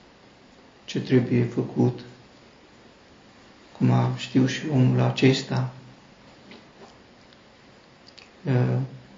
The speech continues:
el vrea, dacă vrei, poți. Iată însă că, e, el vrea, el poate, dar poate în felul lui,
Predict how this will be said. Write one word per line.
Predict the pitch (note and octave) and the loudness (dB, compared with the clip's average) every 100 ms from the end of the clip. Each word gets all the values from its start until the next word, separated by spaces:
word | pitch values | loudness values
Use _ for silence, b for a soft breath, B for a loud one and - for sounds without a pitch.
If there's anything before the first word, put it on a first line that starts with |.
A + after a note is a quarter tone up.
| - - - C3+ | -20 -20 -8 0
el | C3 B2 | 2 2
vrea, | A#2+ B2 C3+ D3 - - - - - - - - - - - - C#3+ | 2 4 4 2 -4 -14 -20 -20 -20 -20 -20 -20 -20 -20 -20 -12 -6
dacă | A#2+ B2 | -2 -2
vrei, | A#2 B2+ B2+ B2 - - - | 0 2 2 0 -4 -18 -12
poți. | - A#2+ C3 - - - - - - - - - - - - - - - - - - - - - - - - - - | -2 0 0 -4 -14 -16 -20 -20 -20 -20 -20 -20 -20 -20 -20 -20 -20 -20 -20 -20 -20 -20 -20 -20 -20 -20 -20 -14 -2
Iată | B2+ B2+ B2 | 0 0 0
însă | A#2+ B2+ - - | 0 0 0 -2
că, | C3+ B2 C3 C#3+ - - - - - - - - - - - - - - - - - - - B2+ | 0 0 2 -2 -6 -12 -20 -20 -20 -20 -20 -20 -20 -20 -20 -20 -20 -20 -20 -20 -20 -20 -6 0
e, | A#2+ B2+ B2+ B2+ C3 | 0 2 0 0 2
el | C3 B2 A#2 | 2 4 4
vrea, | A2+ A#2+ C#3+ D#3 C#3 | 2 2 0 0 2
el | B2 A#2 | 2 0
poate, | - C3 C#3 C#3+ D#3 D3+ - - - - - - - - - - - | 0 0 0 -2 -6 -8 -14 -20 -20 -20 -20 -20 -20 -20 -20 -20 -6
dar | C3 B2+ | -2 0
poate | B2+ - C3 C3+ | 0 -4 0 4
în | B2 | 4
felul | - C3 B2+ A#2 A#2+ | 4 4 6 6 6
lui, | D#3 G#2+ - | 6 4 0